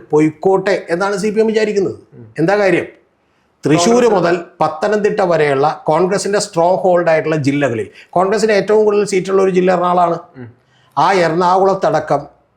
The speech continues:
Speaker 1: ഈ സ് കോൺഗ്രസിൽ നിന്ന് സ്പ്ലിറ്റ് ചെയ്ത് വോട്ട് സി-, ബി ജെ പിയിലേക്ക് പോയാൽ
Speaker 2: ഉം.
Speaker 1: ബി ജെ പി ജയിക്കില്ല.
Speaker 2: ഉം.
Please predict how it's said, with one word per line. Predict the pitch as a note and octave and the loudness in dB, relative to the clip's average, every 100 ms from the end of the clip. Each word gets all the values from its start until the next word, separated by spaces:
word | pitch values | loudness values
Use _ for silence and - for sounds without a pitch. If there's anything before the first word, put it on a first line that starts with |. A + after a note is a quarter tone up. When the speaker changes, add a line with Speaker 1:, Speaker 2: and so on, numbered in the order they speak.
| _ _ _ D#3 | _ _ _ -2
Speaker 1:
ഈ | A3 G3+ | 0 0
സ് | - | -4
കോൺഗ്രസിൽ | - D#3+ G3+ A3+ A#3 A3 | 0 2 2 2 0 0
നിന്ന് | G3 F#3+ | 0 -4
സ്പ്ലിറ്റ് | - E3 - | -4 -6 -2
ചെയ്ത് | F3+ E3+ | 0 2
വോട്ട് | D3+ - D#3 D#3 - _ _ - | 0 0 -4 -6 -14 _ _ -10
സി-, | D#3 - | -8 -8
ബി | C#3+ D3+ | -6 -2
ജെ | D3+ D#3 | 0 0
പിയിലേക്ക് | D3+ C#3+ C3+ C#3 | 0 0 0 0
പോയാൽ | B2+ A#2+ G2 - _ | 0 0 -4 -8 _
Speaker 2:
ഉം. | - - _ | -20 -20 _
Speaker 1:
ബി | C3 D3 | 0 2
ജെ | D#3+ F3+ | 2 2
പി | F#3+ | 2
ജയിക്കില്ല. | F#3+ F#3 F#3+ E3+ - - _ | 2 2 0 0 -4 -12 _
Speaker 2:
ഉം. | - | -20